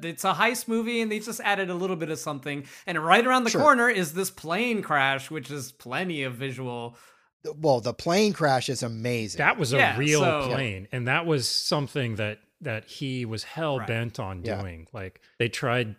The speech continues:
Speaker 3: apparently to make him do that with visual effects, and he was like, "There's no way that we're gonna get a real plane. We're gonna blow this thing
Speaker 2: Yeah.
Speaker 3: up."
Speaker 2: They take the plane and they ram it into the Freeport, and,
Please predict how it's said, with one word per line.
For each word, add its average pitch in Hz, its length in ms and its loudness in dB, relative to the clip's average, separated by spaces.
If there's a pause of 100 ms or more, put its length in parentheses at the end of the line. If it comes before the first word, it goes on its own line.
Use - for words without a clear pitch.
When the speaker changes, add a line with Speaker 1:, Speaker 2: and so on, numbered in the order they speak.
Speaker 3:
apparently 107 460 -4
to 101 60 -6
make 101 240 -6
him 104 140 -8
do 98 160 -6
that 98 220 -8
with 110 180 -14
visual 95 380 -8
effects, 90 400 -10
and 110 100 -8
he 90 60 -10
was 90 80 -10
like, 90 180 -10
"There's 101 240 -14
no 117 300 -8
way 85 220 -12
that 90 200 -16
we're 104 140 -12
gonna 107 340 -6
get 104 220 -8
a - 20 -14
real 113 380 -4
plane. 104 480 -6
We're 104 80 -12
gonna 101 100 -10
blow 104 320 -8
this 104 220 -8
thing 101 160 -4
Speaker 2:
Yeah. 95 120 -6
Speaker 3:
up." 90 220 -12 (540)
Speaker 2:
They 135 100 0
take 190 300 0
the 151 100 -2
plane 143 320 0
and 123 160 -2
they 113 120 -4
ram 117 520 -2
it 110 80 -2
into 110 240 -6
the 98 80 -12
Freeport, 107 560 -6
and, 104 220 -8